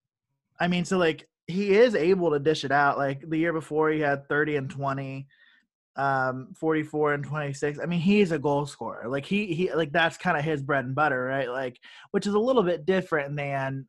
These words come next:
what you had in Artemi Panarin, because Artemi Panarin finished, like, he scored, a, like, quite a bit, like,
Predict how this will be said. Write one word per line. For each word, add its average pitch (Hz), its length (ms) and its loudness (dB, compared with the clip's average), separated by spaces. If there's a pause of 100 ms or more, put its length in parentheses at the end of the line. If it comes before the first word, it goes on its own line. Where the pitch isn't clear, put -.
(120)
what 147 180 -6
you 143 80 -4
had 143 180 2
in 139 60 -6
Artemi 135 340 -8
Panarin, 160 280 -4
because 147 200 -8
Artemi 226 320 -4
Panarin 180 340 -2
finished, 143 400 -4
like, 147 100 -8
he 175 60 -2
scored, 190 320 0
a, 170 60 2 (140)
like, 147 180 -4
quite 156 200 2
a 123 80 -8
bit, 143 340 0
like, 135 160 -6